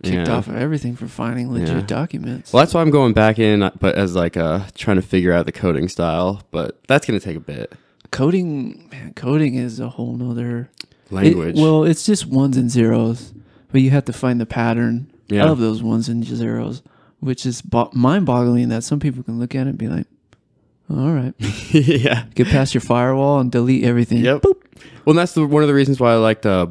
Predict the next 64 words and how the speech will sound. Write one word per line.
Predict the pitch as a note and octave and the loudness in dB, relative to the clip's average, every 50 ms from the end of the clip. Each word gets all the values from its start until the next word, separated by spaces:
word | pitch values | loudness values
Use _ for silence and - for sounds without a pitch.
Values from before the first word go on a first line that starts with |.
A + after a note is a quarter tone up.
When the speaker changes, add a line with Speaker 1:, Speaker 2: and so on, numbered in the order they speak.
| - - _ _ | -6 -14 _ _
Speaker 2:
biochemistry | - G2+ G#2 A#2+ - - A2+ F#2 F#2 - - F2 | 2 4 4 4 2 0 -2 -2 -2 -4 -6 -4
so | - G2 | -2 0
much | F#2 F2 F2+ - | 0 0 0 -2
in | - E2+ | -4 -6
college | - - G2 G2 G2+ F#2+ F2 E2+ - | -4 0 0 2 2 2 2 0 -2
was | F#2 F2+ | -4 -6
because | - - - A2 G#2 | -6 -4 -4 -2 0
it | G#2 F2+ | 2 2
was | F#2+ G#2+ G#2+ G#2 | 4 4 2 2
finding | - - G2+ F#2 F#2 F2+ | 0 -2 -2 0 0 0
the | E2+ E2 | -2 -2
puzzles. | - - F#2+ F2+ - - D#2 D#2+ | -2 -2 -4 -2 -2 -4 -6 -6
You | F#2 F#2+ | -2 -2
know, | F#2 | 0
you | F2+ F#2 F#2 | 0 0 0
find | - - G#2 G2 G2 | 0 0 0 2 2
all | F#2+ F2+ | 2 0
these, | F#2 F#2 F2+ F#2 - - - - _ _ _ _ _ _ _ _ _ - | 0 -2 -4 -6 -10 -16 -18 -20 _ _ _ _ _ _ _ _ _ 0
chemistry | - D3 D3+ D#3 D3 - - B2 | 4 4 4 4 2 2 2 4
was | A#2 G#2+ G2 | 4 4 4
more | A2 G#2 G#2 G#2 G2+ G2+ | 4 6 6 6 6 4
of | F#2+ F#2+ F#2+ - - - _ - | 4 2 -2 -8 -16 -20 _ -8
making | - G2 G2+ G#2+ A2+ - G#2+ G#2 F#2+ | -2 2 4 4 4 4 2 2 2
the | E2+ | 0
puzzle, | - - - F#2 F2 E2+ F2 D2 D2+ G#2+ - - | 0 -2 -4 -4 -2 -2 -2 -2 -2 -4 -4 -4
but | - F2 | -4 -2
biochemistry | - F#2+ F#2+ F#2+ F#2+ - G#2 F2+ F2+ F#2 - - D2 | -2 0 0 0 -2 -2 -2 -2 -2 -2 -4 -4 -6
was | - - | -6 -6
putting | - - F#2+ F2 | -4 -2 -2 -2
the | D#2+ | -2
puzzle | C#2+ - F#2 D#2+ C#2+ D2 | -2 -4 -4 -6 -6 -8
together. | E2+ - F2+ D2 - G#1 - - | -8 -6 -6 -6 -4 -6 -6 -8
Speaker 1:
Yeah, | G#2 - - - - - | -8 -10 -10 -10 -10 -8
Speaker 2:
And | - G2 | -4 -2
that's | G2 G2 - | -2 -2 -2
what | - F#2+ | -2 -2
I | F2+ F2 E2+ | 0 -2 -2
kinda | - - F2+ E2 | -2 -4 -4 -4
Speaker 1:
dude. | D#2 D#2+ | -2 -4
Speaker 2:
liked | D#2+ E2 D#2+ - | -4 -6 -6 -6
about | F2+ E2 D#2+ C2+ A#1 B1+ | -8 -8 -6 -6 -6 -6
it. | D2 B1 - _ _ _ _ _ _ _ _ _ _ _ | -6 -8 -8 _ _ _ _ _ _ _ _ _ _ _
Speaker 1:
I | - - A#2 | -4 0 2
had | B2+ D3 D3+ C#3+ | 2 2 2 2
a | C3+ | 0
chem, | A#2+ - - C3+ B2 B2 A#2+ A#2+ A#2 - - _ _ _ _ _ | -4 -2 -2 -2 -2 0 -2 -4 -6 -8 -12 _ _ _ _ _
Chem | - - D3+ C3+ B2+ | -4 -2 0 0 2
one | B2+ B2+ C3 B2+ | 2 2 2 2
oh | B2 | 2
one | B2 B2 B2 B2 A#2+ A#2 | 2 2 0 0 0 -2
when | A#2+ A#2 | -4 -4
I | A2 G#2+ | -6 -6
took | G#2 - - A2 A2 - | -6 -6 -6 -6 -4 -4
it, | A2+ G#2+ G2 - - _ _ _ _ | -6 -6 -6 -8 -10 _ _ _ _
but | - B2 A#2 | -2 0 2
they | C3+ C3 | 2 2
had | C3+ C#3 C3 | 2 2 2
a | B2+ | 2
little | B2+ C#3+ E3 F3 | 2 2 2 2
bit | D#3 F3+ E3+ | 2 2 2
of | C#3+ B2+ | 2 2
everything. | - A#2 A#2 A#2 - - A2 A2+ A#2+ | 0 0 0 0 -2 -2 -4 -2 -2
It | |
had | B2 A#2+ - | -2 -4 -4